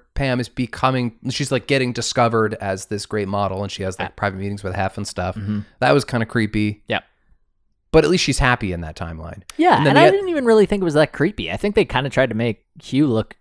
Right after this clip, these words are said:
Speaker 2: good.
Speaker 1: Sure. Well, yeah, and it's also, like, qualified that the,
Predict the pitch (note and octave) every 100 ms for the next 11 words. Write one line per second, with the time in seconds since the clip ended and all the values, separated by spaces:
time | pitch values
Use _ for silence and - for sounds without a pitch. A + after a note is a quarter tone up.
0 | _ A2 C#3+ D3 - _ _ _ _ _
1 | _ - - D#3+ C3+ G#2 G2 - _ _
2 | _ _ E3 G3 G3+ E3 D#3 D3+ F3 -
3 | F3+ D3+ - C#3+ - - C#3+ C3+ B2+ B2+
4 | A2+ A2+ G#2+ - A2+ G#2 G2+ _ _ _
5 | _ _ _ _ _ A#2 A#2+